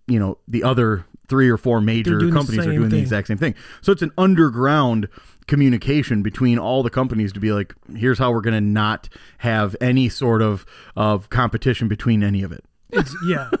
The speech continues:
Speaker 1: <laughs>
Speaker 2: So the breakup resulted in the creation of two new companies in nineteen twelve, the Atlas Powder Company and the Hercules Powder Company. Atlas received the explosives manufacturing f-, of the DuPont business, including facilities acquired from the Giant Powder Company,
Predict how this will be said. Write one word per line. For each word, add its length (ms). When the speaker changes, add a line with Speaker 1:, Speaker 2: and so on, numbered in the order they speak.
Speaker 1:
<laughs> 60
Speaker 2:
So 140
the 80
breakup 380
resulted 540
in 80
the 80
creation 320
of 100
two 180
new 120
companies 420
in 80
nineteen 380
twelve, 340
the 180
Atlas 320
Powder 300
Company 460
and 100
the 60
Hercules 420
Powder 300
Company. 420
Atlas 360
received 320
the 80
explosives 440
manufacturing 600
f-, 240
of 160
the 80
DuPont 440
business, 540
including 360
facilities 560
acquired 320
from 80
the 80
Giant 320
Powder 240
Company, 440